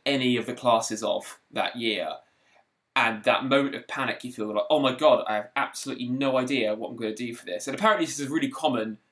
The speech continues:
recurring dream. A lot of people have it, um, which is kind of comforting to know.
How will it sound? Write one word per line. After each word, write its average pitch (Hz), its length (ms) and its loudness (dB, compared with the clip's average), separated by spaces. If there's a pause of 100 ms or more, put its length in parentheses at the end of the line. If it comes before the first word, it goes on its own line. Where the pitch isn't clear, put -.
(440)
recurring 127 420 0
dream. 135 240 -2
A 120 60 -2
lot 135 100 2
of - 80 -8
people 123 280 -6
have 127 220 4
it, - 240 -4 (440)
um, 107 380 4 (240)
which 123 180 -4
is 131 140 -2
kind 170 220 2
of - 60 -10
comforting 127 500 -4
to - 140 -8
know. 110 380 4